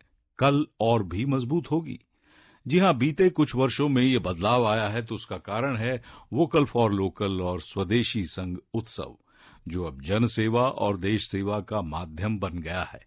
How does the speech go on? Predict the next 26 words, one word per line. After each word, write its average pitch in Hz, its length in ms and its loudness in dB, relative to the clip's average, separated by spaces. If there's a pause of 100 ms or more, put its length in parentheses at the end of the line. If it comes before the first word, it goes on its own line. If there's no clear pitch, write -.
(220)
स्वदेशी 185 500 6
के 165 120 2
संघ 151 400 2 (180)
उत्सव 147 420 2
के 127 200 2
रंग 131 360 6
ने 78 240 -2 (320)
स्थानीय 131 520 0
उत्पादों 113 600 0
और 107 180 4
भारतीय 104 600 0
बाजार 110 440 0
पर 127 300 0 (260)
सकारात्मक 98 720 -2
प्रभाव 82 360 -8
डाला 104 300 -2
है। 120 200 -4 (380)
जहां 98 200 0
रोजमर्रा 101 520 0
के 98 160 -4
जीवन 95 340 -2
की 95 120 -6
हर 90 160 -6
जरूरत 87 520 -4
के 104 120 -4
लिए 107 320 0